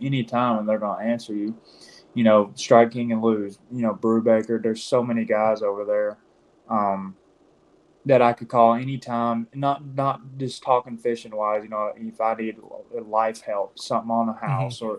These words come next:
Speaker 1: a car pay, you know, anything, you could call these guys. And that, that's, that's something special, you know, that's instead of just, you know, working for a company, like, "All right, well, I gotta do three social media posts a month, you know, whatever, I hate this."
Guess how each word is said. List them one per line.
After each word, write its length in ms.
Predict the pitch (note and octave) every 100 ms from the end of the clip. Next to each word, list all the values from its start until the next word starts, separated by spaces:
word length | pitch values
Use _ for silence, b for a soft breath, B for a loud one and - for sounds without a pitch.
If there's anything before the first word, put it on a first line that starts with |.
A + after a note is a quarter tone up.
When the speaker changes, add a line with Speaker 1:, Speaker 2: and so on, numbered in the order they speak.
| G#2+
Speaker 1:
a 80 | A2+
car 360 | - C3+ A2+
pay, 160 | - G#2
you 80 | C3+
know, 160 | D3+ C#3
anything, 580 | D3+ D3+ A#2+ A#2 G#2
you 140 | A2+ A#2
could 180 | A#2 -
call 260 | A#2+ A#2+
these 180 | G#2 F#2
guys. 400 | G2+ G2 G2 G2
And 200 | G2+ G2 _ _ _ _ _ _ _ _ b b b b b _
that, 320 | A#2 B2+ B2 C3+
that's, 380 | C3 B2 -
that's 300 | - C#3 C#3+
something 320 | - D3 C3+ A#2
special, 680 | - A2+ A#2 - A#2+ A#2
you 120 | A#2 A2+
know, 120 | G#2+
that's 340 | G#2+ - - -
instead 440 | A#2+ A#2 - B2+
of 100 | A#2+
just, 240 | A#2 A2+ -
you 80 |
know, 160 | A#2 G#2
working 380 | F#2+ A#2 A#2 A2+
for 260 | - A2+
a 40 | G#2
company, 500 | - A2 G#2 G#2+ G2+
like, 200 | F#2+ F#2
"All 220 | G2+ G2
right, 120 | F2+
well, 260 | G2+ G#2 G#2 b b b -
I 120 | F#2+
gotta 180 | G2+ G#2
do 220 | G2 G#2+
three 260 | G#2 G#2+ G#2+
social 400 | - G#2+ G#2 G2+
media 260 | G#2 G2+ G2
posts 380 | - F#2+ F#2+
a 60 | G#2
month, 380 | G2 G2 F#2+ F#2
you 100 | G2
know, 260 | F#2+ F#2+ F#2
whatever, 500 | F#2 G2 G2 F#2 F#2+
I 160 | F#2 G2+
hate 240 | F#2+ F#2+
this." 460 | F2+ F2 F2+ -